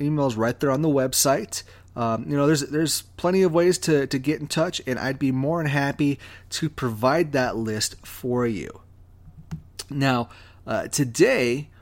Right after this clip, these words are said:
we're actually going to continue on that journey, and we'll be going into another of the least preached books of the Bible in Zephaniah. Now, for those keeping tabs,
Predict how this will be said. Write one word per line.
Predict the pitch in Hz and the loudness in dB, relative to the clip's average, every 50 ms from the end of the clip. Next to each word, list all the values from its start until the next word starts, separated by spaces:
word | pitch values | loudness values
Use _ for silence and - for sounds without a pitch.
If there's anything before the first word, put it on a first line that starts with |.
| 156 - | -10 -6
we're | - 127 135 175 | -2 -2 0 0
actually | 196 202 - - 190 190 160 | 0 0 0 4 4 4 4
going | 143 165 151 147 143 - | 4 4 4 4 2 0
to | - - 156 151 | 0 2 2 2
continue | - - 147 131 - - - - 285 339 269 185 123 104 92 87 85 - | 2 0 -4 -2 -2 -4 0 0 2 2 2 2 2 2 0 -4 -8 -8
on | - 120 120 117 113 | -6 -4 -4 -2 -2
that | 113 101 67 98 | -2 -4 -6 -6
journey, | - - 95 87 82 85 107 170 196 - - - - - - - - - | -4 -4 -2 -2 -4 -4 -6 -6 -8 -10 -14 -20 -20 -20 -20 -20 -10 -2
and | 127 131 139 | 0 2 4
we'll | 147 170 156 | 4 2 4
be | 160 160 | 4 2
going | 143 - 180 214 247 262 233 214 | 2 4 2 4 4 4 2 0
into | - 175 160 156 147 - - - 143 139 135 139 - | -2 -2 -2 0 0 -2 0 2 2 2 2 0 -2
another | 139 135 139 143 143 147 160 196 208 185 156 127 120 117 | -2 -2 0 0 0 0 2 2 2 2 2 2 2 2
of | 104 127 131 | 0 -2 -2
the | 139 156 | 0 0
least | 147 139 135 143 147 175 - - - | -2 0 2 2 2 0 0 -4 -8
preached | - - 180 185 - - - | -2 0 0 0 0 -4 -6
books | 95 107 110 - - - - - - | -4 -4 -2 -2 -2 -6 -6 -6 -6
of | 107 107 104 101 - | -4 -4 -4 -6 -6
the | - 123 | -6 -8
Bible | 117 - 131 135 139 117 104 - 98 107 120 - - | -4 2 2 4 4 4 0 0 -2 -4 -4 -4 -4
in | 117 110 110 110 - 110 | -4 -4 -4 -4 -6 -6
Zephaniah. | 113 101 107 101 101 - 117 127 156 160 147 113 76 - - - - - - - - - - - - - - - | -6 -4 -4 -4 -4 -4 -4 -2 0 0 0 0 -2 -4 -8 -16 -20 -20 -20 -20 -20 -20 -20 -20 -20 -20 -18 -8
Now, | 127 127 131 139 139 135 120 101 - - - - - - - - - - - - | -4 0 2 2 4 2 2 -2 -4 -12 -20 -20 -20 -20 -20 -20 -20 -20 -20 -6
for | - 170 165 | 2 2 2
those | 143 127 147 202 247 269 285 - | 2 4 2 2 2 4 0 -2
keeping | - - - 214 196 - 156 156 | -4 -2 -2 -2 0 0 -2 -2
tabs, | - - - - 269 254 156 113 90 104 - 151 - - | -2 -4 -2 0 2 2 2 2 2 0 -2 -4 -6 -6